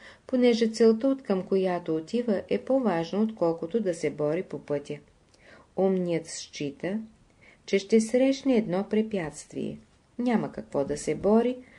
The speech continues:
може да го заобиколи, понеже целта, към която се стреми, е по-интересна, отколкото борбата.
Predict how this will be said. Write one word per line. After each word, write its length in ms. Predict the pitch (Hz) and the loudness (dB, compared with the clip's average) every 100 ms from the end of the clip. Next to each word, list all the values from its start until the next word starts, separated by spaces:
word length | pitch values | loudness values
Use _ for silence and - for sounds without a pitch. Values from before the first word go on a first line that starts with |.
| - - | -16 -6
може 240 | 170 165 | -4 -2
да 120 | 170 | -2
го 120 | 170 160 | 0 0
заобиколи, 800 | 165 156 156 156 165 160 226 226 - - _ | 0 0 -2 -2 0 2 2 0 -12 -20 _
понеже 400 | - 170 170 165 | -4 0 2 0
целта, 460 | 165 - 170 170 269 | -2 2 0 2 -2
към 220 | 339 311 | 0 0
която 400 | - 185 151 151 | 2 2 2 -2
се 160 | - 151 | -6 -6
стреми, 400 | - 156 165 196 | -4 -4 -2 -4
е 40 | |
по-интересна, 760 | 202 143 147 165 262 311 - 151 | -2 -4 -4 -2 -2 -2 -4 -4
отколкото 580 | 143 - 135 - - 190 | -4 -2 -2 -2 -4 0
борбата. 600 | 233 247 269 - - | 2 4 4 2 -2